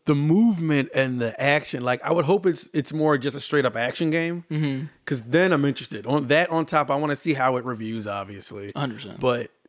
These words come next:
Speaker 1: from just looking at it, it looks like something I would play.
Speaker 2: Oh God, I hit a button. Apologies.
Speaker 1: Not a
Speaker 2: Chunk.
Speaker 1: button.
Speaker 2: The, uh, the, the PlayStation chunk
Speaker 1: Hey, that's
Speaker 2: thing.
Speaker 1: fine.
Speaker 2: Um, after that,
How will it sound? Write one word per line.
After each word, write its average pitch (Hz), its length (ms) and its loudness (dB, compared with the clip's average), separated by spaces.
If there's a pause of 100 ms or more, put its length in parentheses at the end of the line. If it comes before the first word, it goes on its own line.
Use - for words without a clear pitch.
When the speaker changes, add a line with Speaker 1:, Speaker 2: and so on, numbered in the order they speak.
(240)
Speaker 1:
from 175 340 0
just 139 280 0
looking 175 380 0
at 220 160 2
it, 131 220 -2
it 147 120 0
looks 147 160 2
like 135 140 2
something 120 260 -2
I 104 100 -4
would 98 140 -10
play. 98 260 -12 (520)
Speaker 2:
Oh 117 140 -8
God, 113 220 -10
I 117 60 -10
hit 131 140 -4
a 120 40 -6
button. 120 360 -8 (360)
Apologies. 120 520 -6
Speaker 1:
Not 196 160 4
a - 20 4
Speaker 2:
Chunk. 208 280 4
Speaker 1:
button. 190 180 -4 (1080)
Speaker 2:
The, 127 200 -4
uh, 120 120 -6 (100)
the, - 80 -8
the 127 180 -8
PlayStation 123 720 -4
chunk - 460 2 (360)
Speaker 1:
Hey, 107 360 -10
that's 127 140 -8
Speaker 2:
thing. 113 80 -6
Speaker 1:
fine. 107 260 -8 (440)
Speaker 2:
Um, 151 380 0
after 190 440 0
that, 139 560 -2